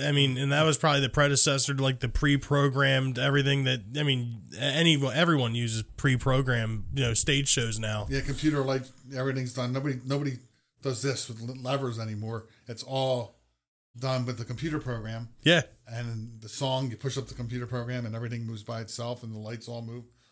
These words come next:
Speaker 2: all by themselves. Before, everything was done by hand. And, um, yeah, it was, that's a, that was the beginning of the, uh, fully automated light show. That was
Speaker 1: Ye-
Speaker 2: the beginning of it. And then after that, Rush got really into it. Uh, I remember seeing Rush back in eighty-three.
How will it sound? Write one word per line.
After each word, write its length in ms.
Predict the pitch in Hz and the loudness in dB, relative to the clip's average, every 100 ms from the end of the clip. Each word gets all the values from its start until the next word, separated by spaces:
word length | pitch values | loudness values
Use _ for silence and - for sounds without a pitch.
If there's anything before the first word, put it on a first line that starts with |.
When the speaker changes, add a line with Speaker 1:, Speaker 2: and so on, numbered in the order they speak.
| _ | _
Speaker 2:
all 100 | 123 | -8
by 160 | 117 | -4
themselves. 360 | 117 113 131 120 | -4 -6 -6 -6
Before, 360 | 113 - 180 135 | -8 -2 0 0
everything 280 | 131 131 | 0 -2
was 120 | 120 107 | -4 -6
done 140 | 117 | -6
by 160 | 110 101 | -6 -8
hand. 320 | 113 107 104 - - - - - | -10 -10 -12 -12 -8 -6 -6 -8
And, 260 | 113 113 107 | -8 -6 -6
um, 300 | 104 101 95 _ - - - | -6 -8 -10 _ -20 -14 -2
yeah, 140 | 143 | 0
it 20 | |
was, 120 | 127 120 | 0 -4
that's 200 | 135 143 | -10 -10
a, 60 | |
that 360 | 127 135 123 127 | -10 -6 -6 -6
was 120 | 117 | -8
the 40 | |
beginning 400 | 113 110 135 127 | -8 -4 -2 -2
of 160 | 117 107 | -2 -4
the, 240 | 117 110 107 _ _ _ _ _ _ 120 | -6 -8 -10 _ _ _ _ _ _ -10
uh, 280 | 113 110 101 | -8 -6 -8
fully 580 | - - - 160 147 | -12 -10 -2 2 4
automated 680 | 139 123 127 127 120 110 110 - _ | 2 0 0 0 -2 -4 -8 -14 _
light 320 | 117 120 123 120 | -10 -6 -6 -6
show. 320 | - 98 85 _ _ _ _ _ - | -12 -12 -16 _ _ _ _ _ -8
That 100 | 113 | -4
was 80 | 113 | -4
Speaker 1:
Ye- 60 | |
Speaker 2:
the 60 | 110 | -6
beginning 300 | 110 110 107 | -8 -10 -10
of 140 | 101 | -12
it. 120 | 98 - _ _ _ _ _ | -16 -20 _ _ _ _ _
And 120 | 123 139 | -2 0
then 120 | 147 | 2
after 240 | 143 139 | 2 0
that, 300 | 131 127 123 | 0 0 -2
Rush 280 | 123 123 - | -2 -2 -4
got 200 | 127 117 | -6 -6
really 240 | 117 113 | -6 -6
into 340 | 110 110 117 110 | -6 -6 -8 -8
it. 140 | 107 - _ _ _ - | -10 -14 _ _ _ -14
Uh, 340 | 110 107 107 113 | -10 -8 -8 -6
I 40 | |
remember 320 | 120 120 110 | -4 -4 -6
seeing 300 | - 120 110 | -8 -6 -6
Rush 280 | 107 110 - | -6 -8 -8
back 220 | 117 107 | -10 -10
in 80 | 117 | -10
eighty-three. 720 | 107 110 104 - 117 113 107 | -10 -8 -8 -10 -10 -8 -10